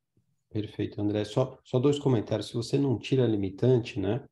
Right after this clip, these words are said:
é, tudo bem com gás, pode tamponar e pode até fechar essa buraco se você, se você com gás conseguir soltar hialóide.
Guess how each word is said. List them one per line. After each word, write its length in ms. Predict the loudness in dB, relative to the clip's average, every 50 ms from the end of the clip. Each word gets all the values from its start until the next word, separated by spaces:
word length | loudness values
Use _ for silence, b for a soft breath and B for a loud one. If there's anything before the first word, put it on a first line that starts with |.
| _ _ _ b b b _ _ _
é, 200 | -6 -4 -4 -4
tudo 260 | -4 -4 0 0 4
bem 180 | 4 4 4 4
com 180 | 4 2 2 4
gás, 280 | 4 4 4 4 2
pode 300 | 0 -2 -2 -2 -2 -2
tamponar 600 | -4 -4 -4 -4 -2 -4 -2 -2 0 0 0 0
e 40 | 0
pode 240 | -2 -2 -4 -4 -4
até 260 | -6 -4 -4 -4 -4
fechar 680 | -4 -4 -4 -4 -4 -4 -2 -2 0 0 0 0 -2 -4
essa 360 | -6 -10 -10 -6 -6 -6 -4
buraco 360 | -4 -4 -2 -2 -4 -4 -6
se 80 | -10 -10
você, 540 | -10 -10 -6 -4 -2 -2 -2 -2 -4 -8 -10
se 200 | -12 -16 -12 -10 -10
você 240 | -10 -8 -8 -10
com 180 | -8 -4 -4 0
gás 180 | 0 0 0 0
conseguir 400 | -4 -6 -6 -6 -8 -8 -8 -8
soltar 380 | -4 -6 -6 -4 -2 -2 0
hialóide. 440 | 0 0 0 0 0 -2 -4 -6